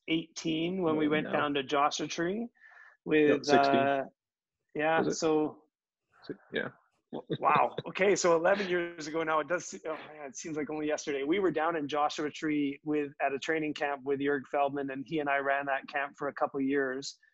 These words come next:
Speaker 1: And part of the camp was an education session for coaches. Uh, and so there were coaches coming from all over the place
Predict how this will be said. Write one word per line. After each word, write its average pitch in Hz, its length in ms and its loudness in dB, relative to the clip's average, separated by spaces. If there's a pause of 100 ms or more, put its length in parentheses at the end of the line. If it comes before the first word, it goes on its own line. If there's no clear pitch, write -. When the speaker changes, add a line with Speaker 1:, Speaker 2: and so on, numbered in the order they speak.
(540)
Speaker 1:
And 151 440 2 (180)
part 170 280 6
of 165 80 2
the 156 100 0
camp 151 380 -2
was 143 180 -4
an 135 80 -2
education 139 580 -2
session 135 380 -4
for 131 100 -6
coaches. 147 680 -2 (680)
Uh, 135 480 4 (240)
and 143 160 -2
so 165 120 -4
there 151 120 0
were 147 100 0
coaches 180 360 -8
coming 151 260 -4
from 139 160 -2
all 143 260 2
over 147 160 0
the 156 80 -2
place - 520 -4